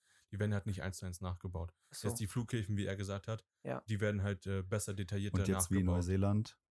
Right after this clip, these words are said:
Speaker 3: das Set von Der Hobbit, also <laughs> die haben einfach das Set, äh,
Speaker 2: Ja.
Speaker 3: drei D nachgebaut. Also du kannst
Speaker 2: Boah.
Speaker 3: jetzt einfach durch dieses Set fliegen, was
Speaker 2: Geil,
Speaker 3: die da haben.
Speaker 2: das ist
Speaker 3: Weil es
Speaker 2: geil.
Speaker 3: wird ja in Neuseeland gedreht.
Speaker 2: Ja,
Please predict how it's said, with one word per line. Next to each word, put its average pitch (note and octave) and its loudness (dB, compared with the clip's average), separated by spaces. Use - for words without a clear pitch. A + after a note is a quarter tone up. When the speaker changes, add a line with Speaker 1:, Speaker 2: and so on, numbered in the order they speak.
Speaker 3:
das - 0
Set F#2 -2
von D#2+ 2
Der F2 2
Hobbit, G#2 2
also F2+ 2
<laughs> - -
die E2+ 0
haben D#2 4
einfach E2+ 2
das - -8
Set, - -4
äh, - 0
Speaker 2:
Ja. B2 6
Speaker 3:
drei F2+ 2
D F2+ 4
nachgebaut. E2 2
Also E2 2
du G#2 2
kannst G2 4
Speaker 2:
Boah. G2+ 0
Speaker 3:
jetzt - 0
einfach F#2 2
durch F2 2
dieses E2 0
Set F2 -2
fliegen, E2 0
was D#2+ -2
Speaker 2:
Geil, B2 4
Speaker 3:
die E2 2
da D#2+ 4
haben. E2 4
Speaker 2:
das C3+ 0
ist - 0
Speaker 3:
Weil - 6
es B2+ 4
Speaker 2:
geil. B2+ 4
Speaker 3:
wird C3 2
ja C3 2
in B2 2
Neuseeland A2 2
gedreht. F#2+ 2
Speaker 2:
Ja, C3 0